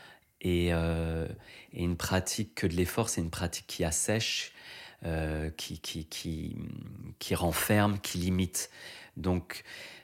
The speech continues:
euh, ça, ça n'a pas de sens qu'il n'y ait pas de plaisir. Après, où on met le curseur plaisir, moi, je, je suis quelqu'un qui aime la discipline et j'éprouve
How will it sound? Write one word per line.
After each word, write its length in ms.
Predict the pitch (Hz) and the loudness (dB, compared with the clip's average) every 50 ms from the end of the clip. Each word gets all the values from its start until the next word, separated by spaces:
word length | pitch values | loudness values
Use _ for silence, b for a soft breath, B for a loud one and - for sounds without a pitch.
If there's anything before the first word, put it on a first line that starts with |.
| B - | B -4
euh, 360 | - 80 - - 58 62 60 - | -4 -2 -2 -2 -2 -2 -2 -2
ça, 400 | - - - - 101 92 87 - 92 | -2 -2 0 2 2 2 2 2 0
ça 200 | 95 - - 98 95 | 0 2 2 4 4
n'a 120 | 95 92 | 4 4
pas 160 | - - 107 | 6 4 4
de 80 | 104 - | 4 4
sens 440 | - - - 117 117 117 113 - - | 2 4 4 6 6 6 4 2 0
qu'il 200 | - - - 92 | -2 0 2 2
n'y 80 | 85 | 2
ait 20 | - | 2
pas 140 | - 95 | 2 2
de 60 | 95 - | 2 0
plaisir. 760 | - 104 92 92 95 85 82 87 82 82 78 76 - - - | -2 0 2 2 2 2 2 0 0 0 0 -2 -4 -6 -4
Après, 580 | - 90 - - - - 110 117 120 120 117 120 B B B B B B B B - - - | -4 -2 -2 -2 0 2 4 6 6 4 4 0 B B B B B B B B -18 -4 0
où 180 | 120 117 113 110 | 2 4 4 4
on 120 | 101 98 | 4 4
met 440 | 92 92 101 101 104 110 110 110 107 | 4 4 6 6 6 8 6 6 6
le 140 | 101 95 90 | 6 4 2
curseur 540 | - - 101 - - - - 104 92 - | 2 0 -2 0 0 2 2 2 2 2
plaisir, 640 | - - - 143 87 80 80 95 110 110 110 101 98 | -2 0 2 2 2 4 4 4 4 4 4 4 4
moi, 200 | 92 90 95 95 | 4 4 4 4
je, 260 | 90 - 87 85 85 - | 4 4 2 0 0 0
je 100 | - - | -2 -4
suis 220 | - - - - - | -4 -4 -4 -6 -4
quelqu'un 340 | - 92 82 - 95 90 | -4 -4 -2 0 -2 -2
qui 120 | 87 - 101 | 0 0 0
aime 100 | 87 85 | 2 2
la 100 | 87 82 | 2 2
discipline 500 | 80 82 - - 87 - - 117 107 98 | 2 0 -2 -2 -2 -2 -2 0 0 0
et 60 | 92 | 0
j'éprouve 460 | 82 78 85 - - - 87 78 82 | 0 -2 -4 -4 -4 -6 -8 -8 -8